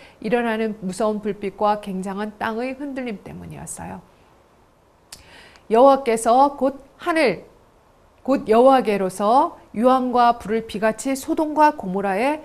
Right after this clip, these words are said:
내리사 그 성들과 온 들과 성에 거하는 모든 백성들과 땅에 난 것을 다 엎어 멸하셨더라. 산 위에서 아브라함은 끔찍한 하늘의 불꽃을 보고 무슨 일이 생긴 것인지 알았어요.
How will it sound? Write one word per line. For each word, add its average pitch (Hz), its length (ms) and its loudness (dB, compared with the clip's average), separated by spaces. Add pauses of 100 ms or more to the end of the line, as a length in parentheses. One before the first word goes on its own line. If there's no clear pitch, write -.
(180)
내리사 185 560 -4
그 233 240 -4
성들과 226 880 -2 (260)
온 247 460 2
들과 214 480 0
성에 269 320 -4
거하는 202 420 -6
모든 247 320 0
백성들과 180 1400 -4 (280)
땅에 320 240 0
난 254 180 0
것을 226 360 -2
다 247 320 -2
엎어 208 480 -6
멸하셨더라. 175 760 -14 (440)
산 320 260 -4
위에서 294 280 0
아브라함은 208 580 0
끔찍한 349 560 -4
하늘의 262 360 0
불꽃을 202 420 -4
보고 185 380 -4 (200)
무슨 226 380 -4
일이 240 260 -6
생긴 285 320 -10
것인지 196 400 -8
알았어요. 160 480 -12